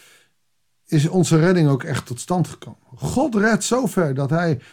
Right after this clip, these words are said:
door de dood gaat om ons te laten zien dat hij sterker is dan de dood. En dan krijg je ook meteen de overwinning op de dood. Je zou eigenlijk kunnen zeggen hoe Jezus door de hel ging.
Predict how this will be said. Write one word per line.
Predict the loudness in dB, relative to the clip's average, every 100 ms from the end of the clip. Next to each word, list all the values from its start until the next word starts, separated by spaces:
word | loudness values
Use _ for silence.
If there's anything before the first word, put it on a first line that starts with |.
| _
door | 4 4
de | 4
dood | 4 2 0
gaat | -4 -10 -12 -12
om | -2 -2
ons | 0 -2 -2
te | -2
laten | -4 -4 -6
zien | -8 -6
dat | -4
hij | -4 -6
sterker | -6 -4 -4 -6 -8
is | -10
dan | -6 -4
de | -4
dood. | -6 -20 _ _ _ _ _ _ _ _ _ _ _ _ _ _ _ _
En | -2 2
dan | 2
krijg | 2 4 6
je | 6
ook | 4
meteen | 2 2 4
de | 4
overwinning | 2 2 4 6 6 4
op | 2
de | 2
dood. | 2 2 0 -4 -18 _ _ _
Je | -4
zou | 0 0 0
eigenlijk | 0 2 2 2
kunnen | 0 0
zeggen | 0 0 2
hoe | 2 2 -2 -20 -18
Jezus | 2 4 4 2 4
door | 4
de | 6
hel | 4 4 2
ging. | -4 -8 -10